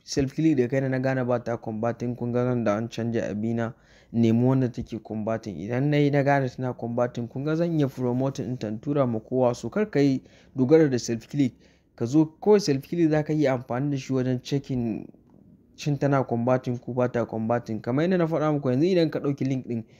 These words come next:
ka je ka saka a kan landing page naka, sai ka ɗau-,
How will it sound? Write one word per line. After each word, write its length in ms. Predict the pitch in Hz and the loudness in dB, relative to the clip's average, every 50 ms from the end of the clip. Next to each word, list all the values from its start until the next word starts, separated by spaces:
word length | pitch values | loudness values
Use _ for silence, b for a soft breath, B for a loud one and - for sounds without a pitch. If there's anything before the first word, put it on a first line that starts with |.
| b b b b | b b b b
ka 100 | - 143 | 0 4
je 120 | 143 160 165 | 4 4 4
ka 80 | 175 165 | 4 2
saka 260 | 165 180 170 175 131 | 0 0 0 0 -2
a 60 | 113 | -2
kan 200 | 117 - 139 135 | 0 -2 -2 0
landing 300 | 127 123 123 123 127 131 | 0 -2 -2 -2 -4 -6
page 260 | 131 - 117 113 117 | -6 -6 -8 -6 -6
naka, 380 | 110 113 110 107 - - - - b b b b b b | -4 -4 -4 -4 -6 -10 -12 -14 b b b b b b
sai 180 | - - 156 170 | -4 0 0 2
ka 100 | 170 - 160 147 139 - _ _ _ - | 2 2 0 0 -4 -10 _ _ _ -2
ɗau-, 140 | 120 127 | -2 -2